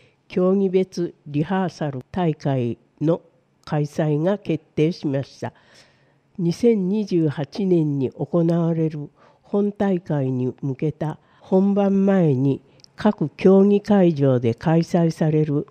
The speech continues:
プレ大会です。七月九日に開催された第三回競技運営委員会において、競技別リハーサル大会として、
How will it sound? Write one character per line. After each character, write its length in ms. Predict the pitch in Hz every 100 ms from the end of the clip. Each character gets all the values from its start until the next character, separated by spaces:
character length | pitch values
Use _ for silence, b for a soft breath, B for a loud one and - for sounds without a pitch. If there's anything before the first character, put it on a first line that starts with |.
| _ _ _ _ _ -
プ 120 | 196
レ 120 | 202
大 320 | 202 202 190 147
会 320 | - 117 107
で 160 | 113
す。 320 | 120 - - _ b b b b b b b _ _ _ _
七 320 | - - 220
月 260 | 214 214 -
九 140 | - 202 202 202 196
日 180 | 202
に 180 | 185 190 -
開 260 | - 185 185
催 320 | - 185 175
さ 200 | - 170
れ 140 | 165
た 260 | - 165 170 b b b _
第 320 | 156 185 175 120
三 400 | - 170 170 175
回 400 | 185 175 180 b b b _ -
競 240 | 190 190
技 220 | 190 190
運 360 | 190 185 185 180
営 200 | 180 180
委 120 | -
員 300 | 190 180 160
会 320 | - 147 135
に 180 | 127 127 -
お 160 | 147
い 80 | 127
て、 300 | - 127 - b b b b b _ _
競 300 | - 208 202
技 140 | 208
別 440 | 196 196 196 180 180
リ 180 | 151 165
ハ 280 | 151 196 185
ー 40 |
サ 240 | - 202 190
ル 80 |
大 320 | 185 202 185 160
会 320 | - 143 123
と 220 | - 131
し 160 | - -
て、 260 | 127 -